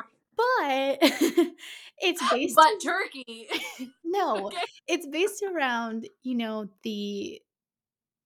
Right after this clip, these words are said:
Speaker 1: the fact that, like, we can't do life alone and we have to recognize that and, like,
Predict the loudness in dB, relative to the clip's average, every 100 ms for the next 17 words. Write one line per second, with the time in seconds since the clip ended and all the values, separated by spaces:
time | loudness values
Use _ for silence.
0 | _ _ -14 -6 -4 -2 -2 -2 -4 -4
1 | -6 -6 -6 -6 -4 -4 -4 -4 -4 -4
2 | -6 -8 -4 -4 -4 -6 -6 -6 -6 -6
3 | -8 -6 -6 -6 -6 -6 -6 -8 -10